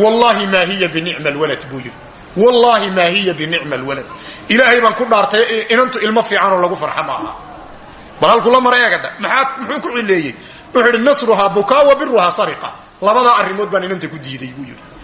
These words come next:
Nasruhaa bukaa. Nasruhaa bukaa macnaheedu waxa weeye, haddii aabbaheed la qabto oo la dilayo, inantu ma feerkay soo duuban oo way da-, ka garab dagaalami, mise way qayliye?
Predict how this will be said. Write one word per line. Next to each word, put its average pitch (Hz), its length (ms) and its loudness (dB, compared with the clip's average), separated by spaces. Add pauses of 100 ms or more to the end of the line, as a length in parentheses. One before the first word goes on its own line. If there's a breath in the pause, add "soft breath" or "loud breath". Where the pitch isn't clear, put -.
(300 loud breath)
Nasruhaa 214 600 2
bukaa. 190 360 -2 (440)
Nasruhaa 240 420 2
bukaa 262 300 0
macnaheedu 254 360 -2
waxa 233 160 0
weeye, 247 340 0 (300 loud breath)
haddii 254 340 0
aabbaheed 247 800 2
la 196 140 2
qabto 196 360 0
oo 269 160 6
la 247 120 2
dilayo, 175 520 -2 (400 loud breath)
inantu 262 300 0
ma 226 120 0
feerkay 277 400 2
soo 262 220 4
duuban 170 380 -2
oo 226 120 6
way 269 120 4
da-, 233 120 2
ka 254 120 0
garab 247 260 -2
dagaalami, 202 420 0 (220 loud breath)
mise 220 200 0
way 269 180 2
qayliye? 233 460 0